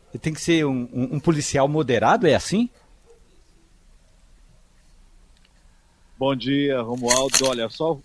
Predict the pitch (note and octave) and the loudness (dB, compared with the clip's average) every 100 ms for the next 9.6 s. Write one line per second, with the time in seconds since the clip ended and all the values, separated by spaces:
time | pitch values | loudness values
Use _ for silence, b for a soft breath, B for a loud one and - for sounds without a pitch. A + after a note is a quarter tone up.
0 | - - C#3+ A2+ B2 A2+ A#2 G#2+ G2+ G2+ | -20 -10 -4 -2 -2 -4 -6 -8 -10 -10
1 | G2+ G2 F2+ A#2 D3 D#3 - A2 A2+ C#3 | -10 -10 -8 -6 -6 -8 -10 -12 -12 -14
2 | b b b - A2 C3+ D3 D3+ D#3 D#3 | b b b -6 -2 -2 -2 -4 -4 -4
3 | E3+ D#3+ D#3+ E3 D#3+ G#2 - - C3+ F3 | -4 -2 -2 -2 -2 -2 -4 -8 -4 -4
4 | - D#3+ G3 F3+ C3+ A2 F#2+ A#2 G#2+ G#2+ | -4 -6 -4 -2 -4 -6 -4 -4 -4 -6
5 | - B2 _ - D#3+ D#3+ D3+ G#3 G3 E3+ | -6 -8 _ -6 -4 -2 -2 -4 -2 -4
6 | A#2+ C#3 C3+ C#3 C3 B2+ - D3 F3 C3 | -2 -4 -4 -6 -6 -12 -8 -2 -2 -4
7 | A#2+ - G2+ A2+ C#3 A2 F#2+ F2+ - _ | -14 -14 -8 -4 -4 -6 -10 -10 -14 _
8 | _ - - C#3 - C#3+ C#3 A2 B2 B2+ | _ -20 -8 -8 -4 -2 -2 -4 -4 -4
9 | A#2+ B2 B2 A#2 C#3+ - | -2 -4 -2 -4 -4 -8